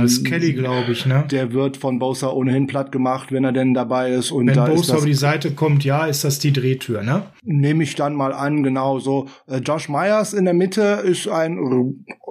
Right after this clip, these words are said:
Speaker 2: Center, der ist okay, aber das ist natürlich kein Cor-, Corey Linsley, wie wir ihn aus der letzten
Speaker 1: Nein,
Speaker 2: Saison kannten.
Speaker 1: nein.
Speaker 2: Das ist ein, einer der absoluten Top-Center.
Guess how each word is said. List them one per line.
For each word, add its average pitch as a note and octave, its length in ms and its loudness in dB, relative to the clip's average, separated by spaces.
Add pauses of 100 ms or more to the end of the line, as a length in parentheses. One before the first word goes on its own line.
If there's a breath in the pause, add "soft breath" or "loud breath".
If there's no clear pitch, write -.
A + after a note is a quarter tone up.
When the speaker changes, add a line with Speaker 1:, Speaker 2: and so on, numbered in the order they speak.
(120)
Speaker 2:
Center, F#3 360 0
der E3 180 0
ist E3+ 140 -2
okay, G#3 580 0
aber F3+ 240 -4
das F3+ 120 -2
ist E3 60 -2
natürlich F#3+ 300 0
kein G#3 220 0
Cor-, G3+ 320 -2
Corey G3+ 240 0
Linsley, G3+ 480 2
wie D3 100 -2
wir D#3 80 0
ihn D#3 80 -2
aus D#3+ 140 -2
der F#3 100 2
letzten A3 260 0
Speaker 1:
Nein, D3+ 120 4
Speaker 2:
Saison C#3 260 0
kannten. C#3 400 -2
Speaker 1:
nein. B2+ 180 0
Speaker 2:
Das D3 160 -2
ist D3 140 0
ein, C#3+ 460 -4
einer E3 200 -2
der D3 160 0
absoluten D3+ 420 0
Top-Center. G3 720 0